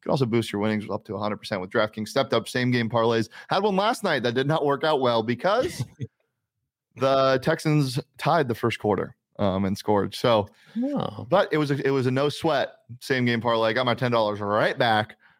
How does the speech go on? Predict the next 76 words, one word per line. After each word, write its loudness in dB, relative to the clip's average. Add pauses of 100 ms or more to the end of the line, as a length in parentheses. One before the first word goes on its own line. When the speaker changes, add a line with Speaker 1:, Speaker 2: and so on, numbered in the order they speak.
Speaker 1:
on 2
the -2
DraftKings -2
Sportsbook -4
app. -2
It's -16
safe, -2
it's -16
secure, -6
it's -6
reliable. 2
It's 0
out 2
there. 0
It's 0
just 2
that 2
simple 0
when 2
you 2
download 2
it 2
using -2
that -4
promo 0
code -2
P -2
H -2
N -4
X. -4
It's -20
promo 0
code -4
P -2
H -2
N -4
X -12
on 2
the 0
DraftKings -4
Sportsbook -10
app. -4
Minimum -2
age -2
and -2
eligibility 2
restrictions -8
apply. 0 (340)
See -4
those 2
show 2
notes 2 (300)
for -2
more 2
details. -2
Guys, 0
been -2
a -2
pleasure 0
as 0
always. 2
You -4
can -10
follow 0
me 2
on 0
Twitter 0
at 0
Shane -2
Deef. -2
You -12
can -12
follow 2
Johnny 0
on -2
Twitter -2